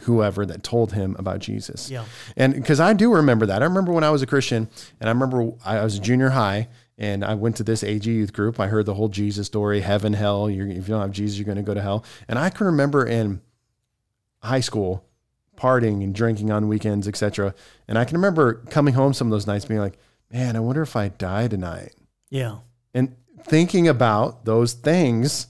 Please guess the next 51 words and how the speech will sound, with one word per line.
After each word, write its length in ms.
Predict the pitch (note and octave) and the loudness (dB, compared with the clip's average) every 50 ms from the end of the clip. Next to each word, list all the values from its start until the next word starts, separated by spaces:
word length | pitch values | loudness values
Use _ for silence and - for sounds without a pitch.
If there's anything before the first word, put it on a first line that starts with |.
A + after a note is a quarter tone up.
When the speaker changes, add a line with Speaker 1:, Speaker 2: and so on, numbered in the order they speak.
| _ _ | _ _
Speaker 2:
Yeah. 200 | _ C3 A#2+ A2+ - _ _ _ _ _ _ | _ -16 -16 -16 -16 _ _ _ _ _ _
Speaker 1:
that 180 | B2 B2 B2+ | 0 2 2
I 160 | A#2+ B2+ C3 | 2 2 0
heard 540 | B2 - D3+ E3 F3 D#3+ C3+ B2 A#2+ A#2 A2 - - - _ _ _ _ _ _ | 0 2 4 4 4 6 4 4 2 0 -6 -8 -12 -20 _ _ _ _ _ _
someone 380 | _ - - B2 A#2+ A#2 A2 G#2+ | _ -2 0 2 2 2 2 0
share 560 | - - B2+ A#2+ A2+ G#2 F#2+ F#2 F#2 G#2 A#2+ - | 0 0 2 2 4 2 2 -2 -4 -8 -12 -12
Speaker 2:
Yeah. 220 | C3+ B2+ A#2 A2 A2+ _ _ _ _ - | -12 -12 -12 -12 -16 _ _ _ _ -12
Speaker 1:
in 80 | G#2+ | -6
terms 240 | - A#2+ A#2 A2 G#2 | -2 0 0 2 0
of 80 | G#2 F#2+ | -2 -2
Jesus 540 | G2 A2+ A2+ A2+ G#2+ G2 G#2 F#2+ F#2 - | -2 0 0 0 0 -2 -4 -4 -4 -4
and 240 | - G2 F#2 F#2 - - _ _ _ _ _ | -4 -4 -4 -6 -8 -12 _ _ _ _ _
eternal 360 | A2 - - C3 A#2+ A2 G#2+ | -8 0 2 2 4 4 4
life 280 | G#2 G2+ G2+ G#2 G2 - | 4 4 2 2 -2 -2
and 80 | G#2+ | -2
those 180 | G#2+ G#2+ G2+ - | 0 0 -2 -2
kind 160 | - A2 G#2 | -2 -2 -2
of 60 | G#2+ | -2
Speaker 2:
Yeah. 40 | - | -2
Speaker 1:
things. 220 | C3 C#3 A2+ G2 | -2 -4 -4 -2
I 60 | A2+ B2+ | -2 0
remember 280 | D#3 F#3+ A3+ A#3 A3 | 0 0 0 2 2
having 200 | G#3 G#3+ G#3+ G#3 | 2 2 2 2
those 160 | G#3 G3+ F3+ | 2 2 2
thoughts 340 | - - F#3+ G3+ F3+ - - | 2 2 2 2 0 -2 -2
throughout 220 | - C3+ C3 C3+ C3+ | 0 2 2 2 2
Speaker 2:
Yeah. 60 | B2 | 2
Speaker 1:
my 100 | C3 B2 | 2 2
head, 260 | B2+ C3+ D#3 C#3+ A2+ | 4 2 2 0 0
you 80 | A2 G#2+ | -2 -2
know? 220 | G#2 G#2+ A#2+ A#2+ - - - - - - | 0 0 -2 -4 -6 -14 -20 -20 -10 -2
And 100 | A#2 A#2+ | -2 2
again, 200 | A#2+ B2+ B2 A#2+ | 2 4 4 4
maybe 220 | A#2+ B2 A#2+ B2+ | 4 4 4 4
I 40 | A#2+ | 2
didn't 160 | A#2 A#2+ A2+ | 2 2 -2
get 140 | A#2 A2+ G#2+ | -2 -6 -6
saved 260 | - - B2 A#2+ A#2 | -2 -2 0 0 0
in 60 | A#2+ | 0
those 180 | A2+ A2 G#2+ G#2 | 0 0 0 0
moments, 400 | A2 A2+ A#2+ C3 C3 A#2 G#2 - | 0 0 2 2 2 0 -2 -4
but 220 | - - A2+ G#2 - - - - _ | -4 -4 -4 -4 -4 -10 -20 -18 _
we're 120 | - B2 | -2 -2
putting 360 | A#2+ - - F3+ G3 F#3 E3 C3 | -2 0 0 0 2 2 0 2
things 260 | - D3 C#3 C3 A#2 | 2 2 2 2 0
inside 320 | A#2+ A#2 - C3 A#2+ A#2 | -2 0 2 2 2 2
of 120 | A#2 G#2 - | 0 -2 -2
people 320 | - B2+ B2 A#2+ A#2 G#2+ | -2 -4 -2 -2 -2 -2
that, 200 | G2+ G2 - - _ _ _ _ _ _ _ _ | -2 -2 -4 -6 _ _ _ _ _ _ _ _
uh, 200 | A2+ A2 G#2 - | -6 -6 -6 -6
seeds 640 | G#2+ - - - F#3 F3 C#3+ A#2 F#2 F2+ - - - | -6 -4 2 4 4 6 4 4 2 -2 -6 -8 -10